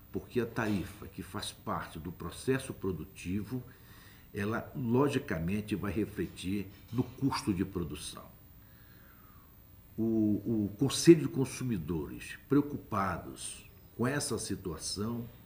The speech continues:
buscou de todas as formas contato com a direção da celpa, contato com a diretoria da aneel,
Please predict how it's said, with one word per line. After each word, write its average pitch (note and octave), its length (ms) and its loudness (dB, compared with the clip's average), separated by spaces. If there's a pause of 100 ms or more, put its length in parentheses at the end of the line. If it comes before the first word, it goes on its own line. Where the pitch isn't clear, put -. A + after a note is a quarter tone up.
(380)
buscou C#3+ 500 4
de B2 140 4
todas C#3 400 4
as A#2+ 180 0
formas - 840 -10 (420)
contato - 760 -2 (920)
com F2 80 -4
a E2 40 -2
direção F2 520 -2
da - 120 -2
celpa, - 600 0 (800)
contato - 760 -4 (1300)
com E2 80 -4
a D#2 40 -4
diretoria E2 720 -2
da A2 160 -2
aneel, G#2 380 2